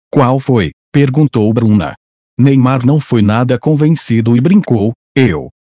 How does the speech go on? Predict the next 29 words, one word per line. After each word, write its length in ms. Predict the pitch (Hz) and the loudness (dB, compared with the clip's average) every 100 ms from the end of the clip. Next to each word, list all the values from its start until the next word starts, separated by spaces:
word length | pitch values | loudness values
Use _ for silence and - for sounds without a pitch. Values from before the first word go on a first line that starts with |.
| _ - | _ -2
Marquezine 680 | 113 127 - 127 98 135 127 | 0 0 -2 -2 0 2 0
gargalhou 680 | 107 110 107 120 107 107 117 | 0 -2 -2 -2 0 0 0
e 80 | |
provocou 540 | 113 139 135 - 113 113 | 0 0 0 -2 0 0
o 40 | |
namorado, 600 | 117 117 120 104 98 131 139 _ - | 0 0 0 -2 -2 -4 -6 _ -4
"A 60 | |
autoestima 840 | 120 131 143 110 110 - 131 117 110 | -2 -2 -2 -2 -4 -2 0 2 2
dele 360 | 101 107 98 | 0 0 0
é 40 | 120 | 2
incrível." 680 | 156 135 139 120 80 73 62 _ _ _ - | 0 0 0 0 -2 -6 -10 _ _ _ -8
Depois, 680 | 92 123 - 113 65 - - _ _ | -2 -2 0 -2 -2 -6 -14 _ _
falando 500 | - 123 110 104 107 | -8 -4 0 0 -2
sério, 420 | 104 - 101 95 98 _ - | -2 -2 -2 -2 -4 _ -6
a 140 | 117 | -4
atriz 420 | 117 - 110 110 - | -2 -2 0 0 -2
contou 540 | 170 156 120 110 104 | -2 -2 -2 0 -2
a 40 | |
surpresa 600 | 101 139 - 117 117 113 | -2 -4 -2 -2 -2 -2
que 100 | 110 | -2
Neymar 500 | 135 143 110 90 104 - | 0 2 0 0 -4 -4
fez 240 | 131 120 | -2 0
a 100 | 107 | -2
ela 240 | 98 101 | 0 -2
com 180 | 101 131 | 0 0
o 80 | 127 | 2
anel 340 | 120 120 117 120 | 2 0 0 -2
de 80 | |
compromisso. 760 | 113 139 151 117 117 107 - | -2 -2 -2 0 0 -2 -6